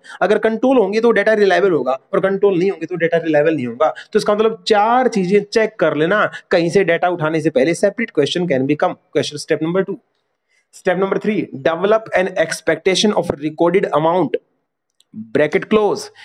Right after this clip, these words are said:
यहां से हमने एक range develop करी। क्या करिए कि range develop करी, अंदर का नहीं पढ़ना, क्योंकि ये question अलग से नहीं बनता। Fourth point है, step number four, determine the amount of any difference। जो difference निकल के आया है,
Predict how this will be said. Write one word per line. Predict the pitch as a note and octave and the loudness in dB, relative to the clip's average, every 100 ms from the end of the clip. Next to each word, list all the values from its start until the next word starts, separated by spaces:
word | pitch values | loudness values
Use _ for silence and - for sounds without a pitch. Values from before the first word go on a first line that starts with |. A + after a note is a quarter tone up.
| _ | _
यहां | D3+ D#3 | -2 0
से | |
हमने | F#3+ F3+ | 2 2
एक | F3+ | 2
range | D#3 F3 G#3+ G#3+ | 2 4 4 2
develop | G3 F#3 F3 | 0 0 -2
करी। | - C3+ | -2 -6
क्या | _ _ - | _ _ -2
करिए | D#3 F3 | 0 2
कि | F#3+ A#3 - | 2 0 -2
range | C#3 E3 G3+ | 0 2 4
develop | G3+ F#3+ F3+ | 2 2 0
करी, | E3+ C3+ | 0 0
अंदर | - E3+ | 0 0
का | F3+ | 2
नहीं | E3+ | 0
पढ़ना, | D#3 F#3+ D#3+ | 0 -2 -4
क्योंकि | - D#3+ F3 | -4 -2 0
ये | |
question | F3+ F3+ F#3+ | 2 2 0
अलग | F#3 F#3 | 0 0
से | F#3 | 0
नहीं | F3+ | 0
बनता। | G3 F#3+ - _ _ _ _ _ - - _ _ _ _ _ _ _ _ _ - - | 0 -2 -2 _ _ _ _ _ -14 -14 _ _ _ _ _ _ _ _ _ -6 0
Fourth | C#4 C4 - | 0 0 -4
point | F3+ D3 D3+ | -2 0 0
है, | D3+ F3 - | -2 -2 -6
step | - G#3+ | -4 -2
number | G#3 G3 F#3+ | 0 -2 0
four, | G3+ C#3+ B2 - _ _ C#3+ | 2 2 0 -6 _ _ 0
determine | C#3+ A3 A#3 A#3 B3+ D#4 D#4 | 0 2 0 2 2 4 4
the | D4 A3+ F#3+ | 2 2 0
amount | D#3+ E3+ G3+ | 0 2 2
of | A#3+ | 2
any | A3 G#3+ C4 | 2 2 4
difference। | A3+ G3+ C#3+ | 2 2 -2
जो | C3 F3+ | 0 2
difference | G3+ B3+ A#3+ | 2 2 0
निकल | C4 B3 | 0 2
के | A3+ | 2
आया | F3+ C3+ | 2 2
है, | G#2+ A#2+ | -2 -6